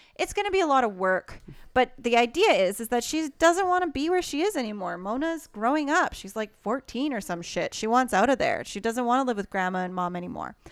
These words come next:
So she's hatching these pirates to take her away.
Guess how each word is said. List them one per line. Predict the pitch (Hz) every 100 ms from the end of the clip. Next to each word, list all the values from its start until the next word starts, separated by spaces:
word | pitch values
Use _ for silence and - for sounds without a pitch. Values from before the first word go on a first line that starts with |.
| - - -
So | - 302 277
she's | 277 269
hatching | 254 302 - 220
these | 214 208
pirates | - 302 359 196 202 - - _ _ _ _ _ _ _ _ _
to | -
take | 254 285 359
her | 359
away. | 311 262 294 403